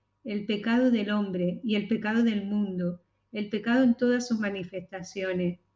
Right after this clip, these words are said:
Que se revele aún por esta vez en la historia del mundo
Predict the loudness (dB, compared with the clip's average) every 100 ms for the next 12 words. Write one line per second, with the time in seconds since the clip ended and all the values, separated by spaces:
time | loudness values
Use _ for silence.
0 | _ _ _ _ _ _ _ -6 -2 0
1 | 0 2 4 4 4 6 4 4 2 2
2 | 0 0 2 2 0 -4 0 2 0 0
3 | 2 4 4 2 2 4 4 2 -6